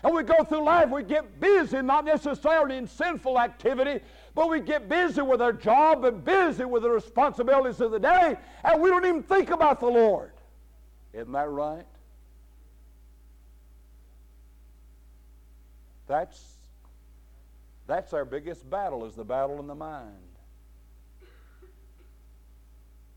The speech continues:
And we're so busy with our job and so busy with this. But God said, "Those that thought on my name,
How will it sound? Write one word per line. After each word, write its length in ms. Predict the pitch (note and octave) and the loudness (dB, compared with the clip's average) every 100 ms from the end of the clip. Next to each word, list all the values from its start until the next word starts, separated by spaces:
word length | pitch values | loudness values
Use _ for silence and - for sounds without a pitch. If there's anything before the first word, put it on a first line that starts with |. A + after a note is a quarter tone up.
| - _ - - - - | -20 _ -20 -20 -20 -18
And 100 | A#2 | -16
we're 80 | |
so 180 | G#2+ C3 | -14 -14
busy 340 | B2 C3+ B2 C3+ | -8 -8 -8 -12
with 160 | C3+ | -12
our 80 | C#3 | -14
job 340 | A2+ B2+ C#3 | -12 -10 -10
and 100 | C3 | -12
so 100 | A#2+ | -20
busy 320 | B2 C3 B2 B2+ | -16 -14 -14 -16
with 160 | B2+ | -18
this. 280 | B2 B2+ B2+ - - _ - | -16 -18 -20 -20 -20 _ -20
But 160 | G#2 | -18
God 280 | - E3+ D3 | -8 -6 -8
said, 320 | - E3+ D3 | -12 -10 -10
"Those 340 | A#2+ E3 D#3+ C3 | -6 -6 -8 -12
that 220 | C#3 - | -16 -12
thought 240 | E3+ D3+ | -10 -10
on 140 | B2 A2+ | -10 -12
my 200 | B2 C3+ | -14 -14
name, 420 | C#3 B2+ G#2+ G#2 | -16 -16 -20 -20